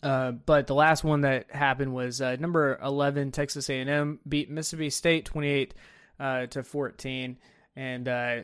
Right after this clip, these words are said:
I, I think teams are slowly but surely figuring out Mississippi State's, uh, offense and, uh, slowing that down, um, that air raid offense, uh, that Leach has. And it's, it's a good,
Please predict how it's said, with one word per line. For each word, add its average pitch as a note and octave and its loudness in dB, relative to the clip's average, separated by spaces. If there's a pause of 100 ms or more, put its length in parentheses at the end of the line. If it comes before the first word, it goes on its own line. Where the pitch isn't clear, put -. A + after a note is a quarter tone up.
(360)
I, C#3+ -4
I C#3+ -4
think G#3+ 2
teams G3 4
are C#3 2
slowly D#3 4
but C3+ -6
surely C#3+ 4
figuring C3 -2
out B2 -4
Mississippi B2+ -2
State's, - -2
uh, B2 -2
offense B2 -4
and, A#2+ -10 (440)
uh, B2+ -4
slowing E3 4
that C#3 4
down, B2+ 0 (320)
um, A#2+ -6
that B2+ -2
air C#3+ 4
raid C#3 4
offense, B2+ 0
uh, A#2+ -6 (420)
that B2 -6
Leach B2+ -6
has. A#2+ -4
And A#2+ -6 (600)
it's, C3+ -2 (280)
it's D3+ 4
a D3+ 6
good, E3+ 6